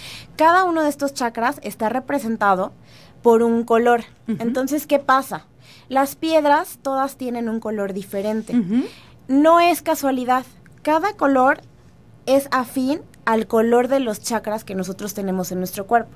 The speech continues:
Speaker 2: Ujú.
Speaker 1: Entonces, según lo que estás trabajando en ese momento o el tema de, el punto de energía, por ejemplo, Agna, que es el que tenemos en medio de,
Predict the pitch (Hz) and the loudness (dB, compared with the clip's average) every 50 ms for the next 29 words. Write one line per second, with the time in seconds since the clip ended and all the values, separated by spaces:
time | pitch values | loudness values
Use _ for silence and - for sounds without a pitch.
0 | - - - - 214 185 - - 226 196 277 277 - 294 302 285 330 359 415 480 | -20 -10 -4 -2 -2 -2 -2 -4 -2 2 2 2 2 2 0 0 0 0 -2 -2
1 | - 403 - - 294 285 285 - 277 269 254 233 - 233 226 226 214 220 214 202 | -6 -8 -6 -4 -4 -4 -2 -2 0 0 0 0 -2 -2 -2 -2 -2 -2 -4 -4
2 | - 202 214 185 185 185 185 190 190 - 233 254 - - - 277 277 294 320 370 | -6 -6 -6 -4 -2 -2 -2 -2 -2 -2 -2 -4 -4 0 4 6 6 6 6 4
3 | - - - - - - - - - 220 233 220 - 247 247 254 254 254 254 233 | 2 -4 -18 -20 -20 -20 -12 -6 -4 -2 -2 -2 0 0 0 2 2 2 2 2
4 | 220 202 185 - - - - - - - _ - - 262 240 240 311 330 311 339 | 0 0 -2 -4 -8 -16 -20 -20 -20 -20 _ -6 -4 -4 -4 -4 -4 -4 -2 -2
5 | 349 349 294 240 233 240 220 226 208 202 196 190 202 196 196 - 160 139 - - | -2 -2 -2 -2 -2 -2 -2 0 0 -2 -2 -2 -4 -8 -8 -6 -8 -10 -10 -10
6 | - - - - - - - - - - 214 240 240 226 233 196 160 156 - 220 | -16 -20 -20 -20 -20 -20 -20 -12 -4 0 0 2 2 0 -4 -8 -10 -10 -12 -12
7 | 220 220 269 269 277 - - 220 214 214 220 220 220 202 202 190 185 185 196 196 | -10 -10 -10 -10 -10 -10 -10 -10 -8 -8 -8 -10 -10 -8 -8 -8 -6 -6 -6 -6
8 | 185 185 165 156 147 160 | -4 -4 -4 -6 -8 -12